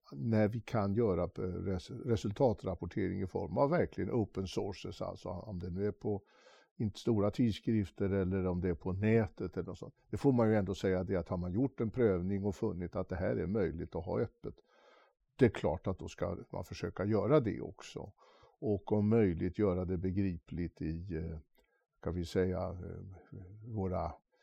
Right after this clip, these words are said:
eh, vetenskapsjournalister, eh, och sånt, så att det kan komma ut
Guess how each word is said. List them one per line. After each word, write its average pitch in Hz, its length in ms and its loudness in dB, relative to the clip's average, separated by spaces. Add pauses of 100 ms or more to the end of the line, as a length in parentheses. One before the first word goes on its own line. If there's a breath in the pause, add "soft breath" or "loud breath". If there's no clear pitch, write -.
(220)
eh, 120 80 -10
vetenskapsjournalister, 95 2000 -2 (220)
eh, 87 540 -6
och 95 200 -8
sånt, 95 280 -4
så - 80 -4
att 90 80 -4
det - 100 -6
kan 90 200 -8
komma 87 320 0
ut 85 400 -6